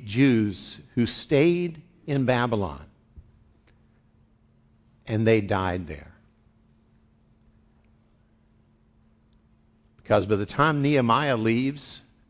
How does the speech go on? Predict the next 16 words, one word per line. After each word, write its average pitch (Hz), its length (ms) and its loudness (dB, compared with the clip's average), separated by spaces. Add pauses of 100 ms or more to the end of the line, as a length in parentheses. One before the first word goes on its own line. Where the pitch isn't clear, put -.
(440)
to 110 80 -12
bring 110 240 2
the 95 80 -2
last 113 360 -2
wave 113 400 0
back, 104 400 -2 (1040)
most 117 340 4
of 127 80 0
those 117 220 2
who 117 80 -4
stayed 110 280 0
behind 90 460 -2
had 95 140 -2
already 87 300 -4
died. 82 360 -8 (3250)
Don't 131 280 0